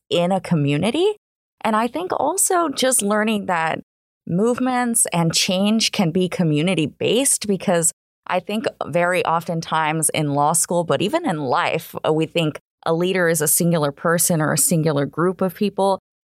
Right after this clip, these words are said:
And I think it really helped me to see that different people lead in different ways and can lead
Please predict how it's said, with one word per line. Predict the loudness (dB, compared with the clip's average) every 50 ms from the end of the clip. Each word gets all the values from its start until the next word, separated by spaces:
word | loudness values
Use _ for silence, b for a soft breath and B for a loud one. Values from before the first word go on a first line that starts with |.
| _ _
And | -6 -4 -2
I | -2 -2
think | -2 -4 -4 -4 -4
it |
really | -2 0 0 0 0 0 0
helped | 0 0 0 0 0 0
me | 0 0
to | 2 2 2
see | 2 0 0 2 2 2 2 0 -2 -4 _ -4
that | -4 -2 -2
different | -2 -2 -2 -2 -2 -4 -4
people | -2 -2 -2 0 0 0 0 2 2 0
lead | 0 0 2 2 2 2
in | 2 0 0 0
different | 0 0 0 -2 -2 -2 -2
ways | -2 0 0 2 2 2 0 0 0 -2 -2 0
and | 0 0 0 0 -2
can | -2 -2 0 0 2 2
lead | 2 2 0 0 -2 -4